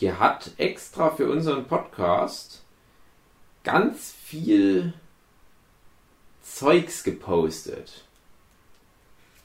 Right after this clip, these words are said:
Und zwar, ich such das noch, ich komme so schlecht mit Twitter zurecht, deswegen versuche ich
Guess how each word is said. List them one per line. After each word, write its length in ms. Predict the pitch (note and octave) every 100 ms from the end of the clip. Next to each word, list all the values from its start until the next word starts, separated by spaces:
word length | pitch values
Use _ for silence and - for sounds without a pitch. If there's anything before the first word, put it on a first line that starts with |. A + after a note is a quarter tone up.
| - - _ - - - _ _
Und 220 | F#2 F#2 F2
zwar, 560 | - F#2+ G#2 C3+ D#3
ich 140 | - -
such 240 | B2 B2+
das 200 | D3 C#3+
noch, 120 | D#3
ich 120 | B2 - -
komme 360 | - C3 C3+
so 100 | B2+
schlecht 380 | A#2+ C#3 D#3+ -
mit 320 | D#3+ F3+ - -
Twitter 400 | F3 A3+ G#3 -
zurecht, 400 | A#2 F#2+ F#2+ -
deswegen 280 | G2+ A#2 G#2+
versuche 380 | A2+ A#2+ B2+
ich 140 | B2